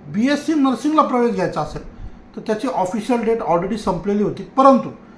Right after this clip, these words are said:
सीईटी सेलकडनं त्यामध्ये एक्सटेन्शन दिलेलं, दिलं गेलेलं आहे आणि आता दहा मार्चपर्यंत बीएससी नर्सिंगला ज्यांना प्रवेश घ्यायचा असेल, अशा विद्यार्थ्यांना दहा मार्चपर्यंत आता अर्ज करता येईल. So, बीएससी नर्सिंगच्या संदर्भानं ही एक महत्त्वाची अपडेट होती,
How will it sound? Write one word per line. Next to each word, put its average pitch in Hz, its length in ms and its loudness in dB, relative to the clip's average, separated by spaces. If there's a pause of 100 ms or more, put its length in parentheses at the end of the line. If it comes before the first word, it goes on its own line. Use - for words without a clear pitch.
(260)
सीईटी 214 220 -4
सेलकडनं 208 480 0
त्यामध्ये 196 420 -2
एक्सटेन्शन 220 520 -2
दिलेलं, 226 260 2 (220)
दिलं 208 260 2
गेलेलं 220 260 4
आहे 240 120 0 (420)
आणि 208 120 0 (100)
आता 208 380 2 (480)
दहा 254 220 8
मार्चपर्यंत 240 720 2
बीएससी 220 640 -2
नर्सिंगला 214 480 0
ज्यांना 196 280 0
प्रवेश 190 340 -4
घ्यायचा 151 300 -2
असेल, 202 280 -2 (480)
अशा 151 240 -2
विद्यार्थ्यांना 190 540 -2
दहा 175 320 4
मार्चपर्यंत 208 680 0 (240)
आता 190 360 0 (120)
अर्ज 156 240 -2
करता 175 420 -6
येईल. 170 380 -6 (540)
So, 254 180 6 (100)
बीएससी 262 360 2
नर्सिंगच्या 247 440 0
संदर्भानं 220 480 2
ही 202 100 0
एक 202 160 -4
महत्त्वाची 180 360 -6
अपडेट 170 280 -4
होती, 160 260 -8